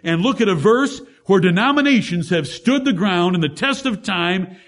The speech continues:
and they have held that you can wash away your sins in the waters of baptism. How can you call it a figure?" Because First Peter three twenty-one says,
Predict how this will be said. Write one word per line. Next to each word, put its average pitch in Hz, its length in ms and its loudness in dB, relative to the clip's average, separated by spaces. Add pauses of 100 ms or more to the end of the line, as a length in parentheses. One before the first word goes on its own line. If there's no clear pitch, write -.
and 165 220 -2
they 247 180 2
have 185 160 0
held 196 260 0
that 170 160 -4
you 240 100 2
can 180 180 -2
wash 226 300 -2
away 220 220 2
your 214 240 -2
sins 185 520 -6 (560)
in 196 160 4
the 190 80 2
waters 208 400 0
of 170 120 0
baptism. 208 540 -2
How 214 180 0
can 196 200 -2
you 214 100 2
call 214 280 0
it 190 60 0
a 170 40 -2
figure?" 170 500 -2 (260)
Because 196 380 0
First 196 320 -2
Peter 180 240 0
three 190 260 -4
twenty-one 180 580 -4
says, 170 420 -6